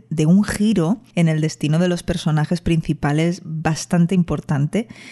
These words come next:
que sienta las bases para una segunda parte que promete. Que, por cierto, ya que menciono lo del giro al final, añado que no es el único que encontramos en la novela,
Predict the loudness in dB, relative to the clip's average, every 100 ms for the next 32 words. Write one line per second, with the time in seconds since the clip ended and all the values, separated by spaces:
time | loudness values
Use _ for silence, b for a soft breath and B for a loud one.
0 | B B B B -2 0 0 0 0 0
1 | 0 -4 -4 -2 2 0 0 2 2 2
2 | 0 -4 -2 -6 -2 -4 -2 -4 -4 -4
3 | -8 -14 -16 _ _ B B B B B
4 | 0 0 2 -2 0 -2 0 0 0 0
5 | 0 2 2 -2 0 0 4 4 2 2
6 | -2 -2 -4 -4 -4 0 2 2 0 -4
7 | -4 -2 0 0 0 -2 B B B B
8 | -8 -2 0 0 0 0 -2 0 0 2
9 | 0 0 2 4 4 2 -2 -4 -4 -2
10 | -2 0 0 0 0 0 0 0 0 0
11 | -2